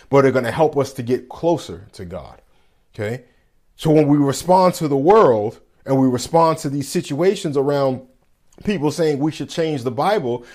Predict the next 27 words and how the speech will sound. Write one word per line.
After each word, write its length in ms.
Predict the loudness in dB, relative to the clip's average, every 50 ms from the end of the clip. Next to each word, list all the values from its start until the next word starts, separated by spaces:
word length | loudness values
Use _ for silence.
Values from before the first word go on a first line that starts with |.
| -12 -4
we 160 | 0 0 0
say 260 | 2 4 4 4 4
no. 320 | 4 2 0 0 -2 -4 -8 -16 _ _ _ _ _ _ _ _ _ _ _ _ _ _ _ _ _ _ _ _ _ _ _ -2
We 100 | 0 0
should 160 | 0 0 -2
change 260 | 0 2 2 4 4
your 100 | 4 2
belief 380 | 4 4 2 2 2 0 -2 -2
because 460 | -4 -4 0 0 2 2 2 0 -4 -12 -12 -4
it's 180 | -4 -4 -2 2
not 220 | 2 2 2 4
what 120 | 4 4
everyone 360 | 4 4 4 2 -2 -2 -2 0
else 180 | -2 -4 -4
believes. 360 | -4 -8 -8 -6 -6 -8 -10 -14 -18 _ _
Well, 440 | 2 4 6 6 6 4 2 -2 -16 _ _ _ _ _ _ -6
to 80 | -4
be 120 | -2 -2 -4
quite 300 | 2 2 4 4 2 0
frank, 340 | -2 -2 -2 -2 0 0
I 120 | 2 2 2
don't 160 | 2 0 -2
care 240 | 0 2 4 4 4
what 120 | 4 2
everyone 380 | 0 -2 -2 -4 -4 -4 -6 -6
else 200 | -8 -10 -12 -12
believes, 400 | -12 -12 -12 -12 -12 -14 -16